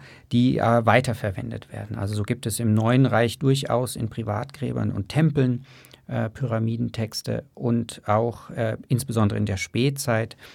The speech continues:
speziell aus der siebenundzwanzigsten Dynastie, äh, gibt es noch mal reichlich, äh, also großzügig dekorierte Gräber mit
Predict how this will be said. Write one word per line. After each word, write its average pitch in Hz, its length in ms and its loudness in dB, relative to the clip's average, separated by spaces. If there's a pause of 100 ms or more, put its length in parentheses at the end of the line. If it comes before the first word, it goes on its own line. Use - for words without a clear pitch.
(240)
speziell 110 460 -4
aus - 180 -4
der 107 120 -4
siebenundzwanzigsten 113 1000 -2
Dynastie, 110 640 -6 (340)
äh, 104 260 0
gibt - 240 -12
es - 120 -12
noch 107 140 -2
mal 107 200 -2
reichlich, 123 840 -4
äh, 156 100 -16 (300)
also - 160 -14
großzügig 127 760 0
dekorierte 113 580 -2
Gräber 117 500 -2
mit 110 420 -2